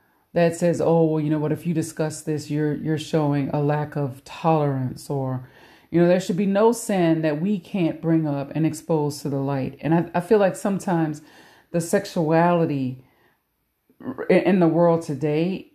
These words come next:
that that sin is one that people are just really like, "Oh, well, you know, if you say anything, that means you, you, you know, you're, you're prejudiced." Well, no. I mean, just like I hold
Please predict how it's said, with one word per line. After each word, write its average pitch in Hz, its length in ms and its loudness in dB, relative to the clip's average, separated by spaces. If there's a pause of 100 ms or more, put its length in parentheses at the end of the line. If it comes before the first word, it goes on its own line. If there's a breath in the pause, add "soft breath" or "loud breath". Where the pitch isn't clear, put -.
(160)
that 143 380 -2
that 185 340 4
sin 160 320 -2
is 156 200 -4
one 156 340 -2
that 147 160 -4
people 165 340 -4
are 147 60 -2
just 143 200 -8
really 156 240 0
like, 135 240 -2
"Oh, 147 280 0
well, 143 180 2
you 143 60 0
know, 151 100 2
if 147 100 -6
you 143 80 -8
say 190 280 2
anything, 160 320 0
that 147 120 -2
means 147 220 -2
you, 135 220 -2
you, 147 160 -2
you 151 180 -2
know, 143 120 0
you're, 143 240 -2
you're 151 300 0 (200)
prejudiced." - 560 -2 (500 soft breath)
Well, 180 420 4
no. 190 540 -2
I - 80 -4
mean, 180 160 -2
just 185 160 -6
like 202 220 -2
I 180 560 2
hold 185 640 0